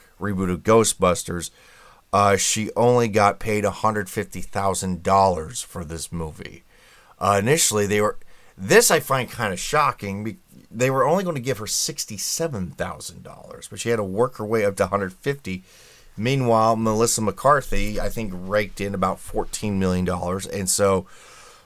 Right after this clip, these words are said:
uh, Leslie Jones talked about how unfair it was that she was underpaid grossly compared to Melissa McCarthy. And I do think she's got a point.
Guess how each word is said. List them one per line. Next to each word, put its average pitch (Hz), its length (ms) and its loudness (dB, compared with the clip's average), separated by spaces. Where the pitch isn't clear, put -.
uh, 104 440 6
Leslie 117 340 4
Jones 107 360 4
talked 104 260 2
about 104 260 4
how 101 240 4
unfair 98 380 2
it 92 100 2
was 95 220 0
that 95 120 -2
she 95 140 -4
was 92 420 0
underpaid 90 680 -2
grossly 87 720 -4
compared 98 360 2
to 82 40 -4
Melissa 87 440 -2
McCarthy. 101 720 -2
And 92 80 -6
I 95 100 0
do 98 240 -4
think 92 400 -2
she's 85 220 -6
got 90 140 0
a 82 60 -2
point. 98 520 0